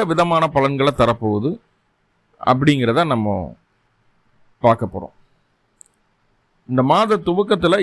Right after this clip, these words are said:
என்ன கிரகநிலைகள் கன்னி ராசிக்கு இருக்கு அப்படின்னு சொல்லி பார்த்துட்டா, ராசிக்குள்ளேயே கேது பகவான், உங்களுடைய ராசிநாதன் அப்படின்னு சொல்லக்கூடிய புதன், உங்களுடைய ராசிக்கு நான்காம் இடமான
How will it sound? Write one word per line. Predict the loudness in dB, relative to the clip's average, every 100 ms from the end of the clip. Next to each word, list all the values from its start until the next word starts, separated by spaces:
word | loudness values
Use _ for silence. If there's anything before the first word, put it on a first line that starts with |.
| 0
என்ன | -2 0
கிரகநிலைகள் | 0 0 0 0 0 0
கன்னி | -2 0 0
ராசிக்கு | 0 -2 -6
இருக்கு | -6 -4 -6 -6 -6
அப்படின்னு | -2 -2 -2
சொல்லி | -4 -2
பார்த்துட்டா, | -4 -2 0 2 0 -6 _ _ _ _ -6
ராசிக்குள்ளேயே | 0 4 2 0 -4 -2 0 2 2 2
கேது | 0 2 0
பகவான், | 0 0 0 -4 -2
உங்களுடைய | 0 2 0 0 2
ராசிநாதன் | 2 0 0 0 2 0 -2
அப்படின்னு | -2 -4 -2
சொல்லக்கூடிய | -4 -4 -4 -2 0 0 -2 _ _ _ _ _
புதன், | -2 2 2 0 -6
உங்களுடைய | -2 0 2 2
ராசிக்கு | 0 -2 -6 -2 2
நான்காம் | 2 2 0 2
இடமான | 0 0 -2